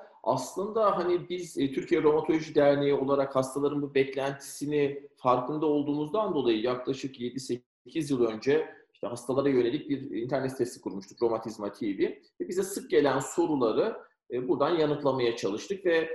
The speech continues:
e, oldukça da, e, faydalı olduğunu görüyoruz. E, geçen ay, e, girici sayısı mesela yüz otuz beş bin ve totalde de beş milyonu aşkın bir kullanıcı sayısı var. Dolayısıyla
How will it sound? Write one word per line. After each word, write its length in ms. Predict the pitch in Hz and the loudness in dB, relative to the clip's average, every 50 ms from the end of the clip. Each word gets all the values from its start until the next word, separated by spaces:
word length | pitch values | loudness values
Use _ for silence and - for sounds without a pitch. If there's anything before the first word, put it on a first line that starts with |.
| - - - _ - | -10 -12 -16 _ -6
e, 300 | - 117 120 123 117 110 | -2 2 2 4 4 4
oldukça 560 | - - - 131 135 131 - - - - 240 233 | 2 2 0 0 0 0 -4 0 4 4 6 6
da, 260 | 220 190 170 131 - | 8 6 6 6 2
e, 320 | - 127 123 123 120 110 - - - - - - - | 0 0 0 2 2 0 0 -2 -4 -6 -8 -6 2
faydalı 360 | - 139 135 135 147 143 160 190 | 4 4 6 6 6 4 4 4
olduğunu 340 | 208 202 185 175 175 175 | 2 2 2 0 -4 -2
görüyoruz. 480 | 160 165 165 160 165 165 165 175 208 220 - - _ _ _ _ - - | 0 0 0 0 0 0 2 2 0 0 -2 -8 _ _ _ _ -10 -6
E, 20 | 110 120 120 - - _ _ _ _ _ | -6 -6 -6 -8 -20 _ _ _ _ _
geçen 380 | - 139 135 135 135 214 220 226 | 2 2 4 4 4 2 2 2
ay, 280 | 208 196 180 156 151 147 | 2 2 4 4 4 2
e, 300 | 127 - - - 131 131 127 127 123 120 120 120 107 85 71 64 - - - | 2 -2 -4 -2 -2 -2 0 0 0 0 0 -2 -4 -4 -6 -8 -14 -20 -14
girici 360 | - - 131 135 143 139 - | -8 -4 0 0 0 0 0
sayısı 320 | 226 - 226 185 180 - 160 | 0 2 4 4 4 2 2
mesela 320 | 151 151 147 190 208 196 | 0 0 2 2 0 0
yüz 140 | 160 151 147 | 0 0 -2
otuz 300 | 156 156 - 151 143 139 | -2 -2 -2 -6 -2 -2
beş 300 | 151 165 170 - - - | -2 -2 -2 -4 -6 -6
bin 220 | 214 220 220 - _ _ _ _ _ _ _ _ _ _ _ _ _ - | -6 -6 -6 -10 _ _ _ _ _ _ _ _ _ _ _ _ _ 2
ve 360 | 131 151 165 180 170 147 - - | 4 6 6 6 4 2 0 0
totalde 440 | 156 151 151 170 156 156 - 214 | 0 2 4 4 4 4 2 4
de 140 | 214 190 143 | 2 4 4
beş 280 | 147 180 208 - - - | 6 4 4 2 0 -2
milyonu 340 | 180 151 147 139 135 135 127 | -2 0 0 0 2 2 0
aşkın 340 | 135 131 - - 208 208 | 0 0 -2 -6 -4 -4
bir 160 | 190 196 190 - | -4 -4 -4 -6
kullanıcı 460 | - 160 147 151 151 156 151 156 190 | -4 0 2 2 2 2 0 -4 -6
sayısı 400 | - - - 180 180 - - 113 | -2 0 2 2 2 0 -2 -2
var. 160 | 107 104 104 - | -2 -2 0 0
Dolayısıyla 680 | 135 135 151 156 170 165 - - 226 214 208 185 175 | -2 0 0 -2 -2 -4 -6 -10 -4 0 0 0 0